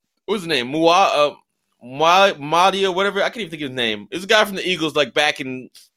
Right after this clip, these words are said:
the early nineties who went seventh in the draft because he had the most crazy combine stats, and people figured out he couldn't play football.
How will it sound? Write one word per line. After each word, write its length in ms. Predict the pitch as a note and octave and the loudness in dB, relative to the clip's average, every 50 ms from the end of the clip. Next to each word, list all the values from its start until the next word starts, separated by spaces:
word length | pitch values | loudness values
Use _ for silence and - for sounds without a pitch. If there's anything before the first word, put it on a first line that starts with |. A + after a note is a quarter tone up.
| _ _ _ | _ _ _
the 120 | - C3 - | -6 -4 0
early 260 | D#3+ E3+ E3+ D#3 D3 | 2 2 4 2 2
nineties 420 | C#3 C#3 C3+ C3+ B2+ B2+ A#2+ A#2+ | 2 2 2 2 2 0 -4 -4
who 280 | - D#3 D3 C#3 B2+ A2+ | -6 -4 -4 -4 -6 -10
went 240 | A#2+ C#3+ E3 D3+ C3 | -10 -8 -8 -8 -8
seventh 320 | - - D#3+ D3+ C#3 C#3+ D3 | -4 -2 -2 -2 -2 -4 -8
in 60 | C#3 | -8
the 100 | C3+ C3 | -8 -6
draft 380 | A#2 C#3 B2+ B2 B2 B2 A#2+ | -2 0 2 2 2 0 -2
because 500 | - A2 - A#2+ A#2 A#2 A#2 A2+ - - _ _ _ _ _ _ _ _ _ _ _ | -4 -6 -2 0 2 2 0 0 -6 -14 _ _ _ _ _ _ _ _ _ _ _
he 200 | A2+ B2+ B2+ B2 | 0 2 2 4
had 440 | B2 C#3 C3+ C3+ B2+ A2+ G#2 F#2+ - | 4 4 2 2 0 -4 -14 -14 -14
the 80 | A#2 B2+ | -8 -2
most 240 | C3 C#3 C3+ C3 | 0 0 0 0
crazy 520 | - C#3+ C3+ C#3 C3+ B2+ C3 C3 B2+ B2 A#2 | 0 2 2 2 0 0 -4 -4 -4 -4 -4
combine 460 | - C3+ B2+ B2+ B2 B2 B2 A#2+ A#2+ | -4 -2 -2 -2 0 0 0 0 -2
stats, 340 | - - D#3 D3+ C3+ - - | 0 0 0 0 0 -2 -6
and 220 | F3 F#3+ F#3+ F#3+ | -8 -6 -6 -4
people 220 | F#3 A3+ A3 G3+ F3 | -2 -2 -2 -2 -2
figured 260 | - F#3+ F3+ F3 E3 | -2 -2 0 2 2
out 140 | D#3 D3 D3 | 2 2 2
he 80 | D3 | 0
couldn't 240 | C#3 C#3+ C#3+ C3 B2 | -2 -2 -4 -4 -2
play 140 | B2+ A#2 A2 | -2 -4 -4
football. 420 | A2 - F#2+ F2 D#2+ D2 - _ | -4 -8 -12 -12 -14 -20 -20 _